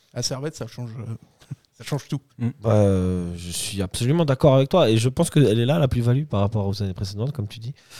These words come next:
Speaker 3: On l'avait déjà remarqué un peu sur les deux derni-, sur les matchs précédents. On avait un peu noté ça.
Speaker 2: Ouais.
Speaker 3: Mais, euh, ouais, franchement, pour moi, je, je, avec les, pas, quasiment les mêmes joueurs, on est dans un, un état d'esprit totalement différent.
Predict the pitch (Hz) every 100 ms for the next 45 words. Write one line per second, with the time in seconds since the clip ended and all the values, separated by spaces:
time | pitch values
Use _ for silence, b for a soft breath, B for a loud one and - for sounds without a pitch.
0 | B - 110 131 147 139 147 139 131 -
1 | 131 139 - 120 117 120 123 123 117 -
2 | - 110 104 104 110 - - - 117 131
3 | 143 107 87 95 98 98 101 98 - -
4 | 135 - B B B B B 110 120 117
5 | 107 113 147 - 107 - 143 107 113 127
6 | - 95 92 92 82 - 110 117 - 120
7 | 113 95 113 104 113 110 120 110 156 165
8 | 135 175 185 - _ - 104 110 110 104
9 | 107 104 101 101 104 110 110 110 110 -
10 | 143 - - - 143 147 135 160 127